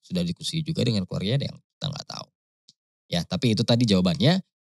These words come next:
bahwasanya itu bo-, dibolehkan untuk, eh, menjamak sholat, bahkan mengkosornya juga boleh. Selagi sudah menempuh jarak untuk safar ya, teman. Ya, wallahu alam, teman-teman.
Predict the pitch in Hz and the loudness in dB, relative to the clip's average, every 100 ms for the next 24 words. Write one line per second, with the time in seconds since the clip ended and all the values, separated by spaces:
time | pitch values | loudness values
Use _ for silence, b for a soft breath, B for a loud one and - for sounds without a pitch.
0 | _ - 80 78 82 98 107 80 113 113 | _ -6 -2 0 0 0 -2 -4 -2 0
1 | 87 78 80 87 95 95 104 104 113 131 | 0 -2 -2 2 2 4 6 6 4 4
2 | 139 120 117 139 _ _ _ - 120 120 | 4 4 4 0 _ _ _ -2 0 2
3 | 120 123 127 123 123 143 131 110 110 123 | 2 4 4 4 2 2 2 0 0 -2
4 | 110 104 101 101 107 107 98 85 76 67 | -2 -2 -2 0 0 0 0 0 -4 -6
5 | 65 - _ _ _ _ _ _ _ - | -14 -16 _ _ _ _ _ _ _ -6
6 | 90 117 147 185 120 113 147 120 110 107 | 0 2 6 4 4 4 4 4 2 0
7 | 196 214 _ _ _ _ _ _ 92 95 | 2 2 _ _ _ _ _ _ -2 2
8 | 90 87 117 120 _ 71 73 95 - _ | 2 2 0 0 _ -14 -4 -2 -2 _
9 | - - 156 - 87 - 69 67 - - | -2 -2 0 0 0 0 -4 -6 -8 -18
10 | _ _ _ _ _ _ _ _ _ - | _ _ _ _ _ _ _ _ _ 6
11 | 143 - - 139 160 165 156 156 156 180 | 8 8 6 8 10 10 8 6 6 6
12 | 180 | 4